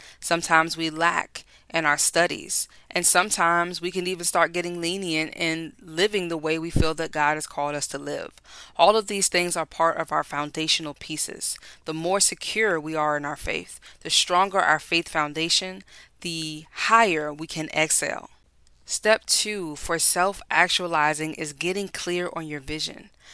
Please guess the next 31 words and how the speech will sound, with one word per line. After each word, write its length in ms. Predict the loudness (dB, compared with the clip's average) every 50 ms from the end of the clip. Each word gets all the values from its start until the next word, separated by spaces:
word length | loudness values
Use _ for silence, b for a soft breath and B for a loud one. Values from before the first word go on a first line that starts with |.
| B B B B
How 260 | 2 4 6 6 6
can 200 | 4 0 -6 -6
we 120 | -6 -6
meet 240 | -6 -6 -4 -2 -2
a 60 | -2
goal 480 | -2 -2 -4 -2 -2 -2 -2 -4 -4 -4
if 200 | -6 -8 -8 -6
we 120 | -8 -8
don't 340 | -6 -4 -2 -2 -2 -4 -8
know 280 | -8 -6 -4 -2 -2 -4
what 340 | -6 -6 -6 -8 -8 -8
the 80 | -10 -14
goal 400 | -10 -8 -6 -6 -6 -6 -8 -6
is? 480 | -4 -2 0 0 -2 -2 -4 -4 -4 -4 B B B B B B B
Girl, 400 | 4 6 8 8 8 6 4 -2 -12 -20 -16
sit 380 | -12 -8 -2 2 4 4 4 6
down 320 | 8 8 8 8 8 4
with 160 | 0 -4 -4 -4
yourself. 580 | -2 0 0 0 0 -2 -4 -4 -10 -8 -8 -8 b b b b
Sit 260 | -4 0 0 0 6
down 260 | 8 8 8 8 6
with 180 | 2 -4 -6 -2
God 480 | 2 2 4 4 4 4 2 2 0 -4
in 120 | -6 -10
prayer 460 | -10 -8 -4 -2 0 2 2 2 0
with 180 | 0 -4 -8 -8
a 60 | -12
pen 320 | -12 -8 -6 -4 -4 -2
and 160 | -2 -4 -4 -6
a 60 | -8
pad 480 | -8 -4 0 0 2 2 2 0 -2